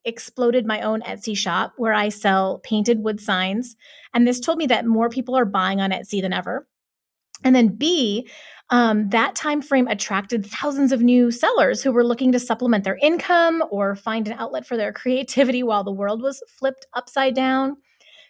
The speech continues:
And the message I heard from these folks again and again was that they needed guidance to figure out, you know, how do you be successful on this platform? Um,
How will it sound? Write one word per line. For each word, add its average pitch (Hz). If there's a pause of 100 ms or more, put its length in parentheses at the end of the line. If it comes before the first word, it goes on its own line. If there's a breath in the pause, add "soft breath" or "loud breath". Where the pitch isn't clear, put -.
(120 soft breath)
And 240
the 233
message 240
I 262
heard 233
from 220
these 208
folks 214 (140)
again 226
and 233
again 208
was 208
that 202
they 220
needed 214
guidance 214 (260)
to 220
figure 254
out, 240 (100)
you 233
know, 233
how -
do 240
you 269
be 269
successful 214
on 202
this 190
platform? - (640 soft breath)
Um, 202